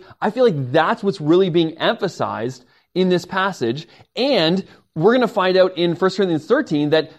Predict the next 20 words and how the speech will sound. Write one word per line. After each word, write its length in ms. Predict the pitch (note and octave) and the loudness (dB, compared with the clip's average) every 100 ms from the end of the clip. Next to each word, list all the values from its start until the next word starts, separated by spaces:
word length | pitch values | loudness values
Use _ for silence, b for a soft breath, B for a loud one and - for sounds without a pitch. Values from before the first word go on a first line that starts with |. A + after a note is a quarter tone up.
| - | -4
the 80 | D#3+ | 0
more 340 | D#3+ G#3+ G#3 | 2 2 2
excellent 580 | E3 B3+ - C4 A3 E3+ | 0 -2 -2 -2 0 2
way 220 | D#3 F#3+ | 2 2
he 200 | G#3 F#3 | 0 -4
mentioned 440 | D#3 D3 F#3+ - F#3 | -2 -2 -2 -4 -4
at 120 | C#3+ | -4
the 100 | C#3 | -2
end 100 | D3+ | -2
of 100 | E3+ | -2
chapter 280 | F3+ D#3+ C#3+ | -4 -2 -4
twelve 440 | - C#3+ F#3+ G3+ - | -2 0 2 0 -2
is 200 | F#3+ E3 | -2 0
love, 400 | B3+ D#4 A2 C3 | 2 2 0 -2
that 120 | E3 | 0
all 240 | D#3+ A3 | 4 4
of 80 | A#3+ | 6
those 180 | G#3 F#3+ | 4 4
gifts 280 | G#3 G#3 E3+ | 0 0 -2
without 360 | D#3+ F3 F3+ | 0 2 0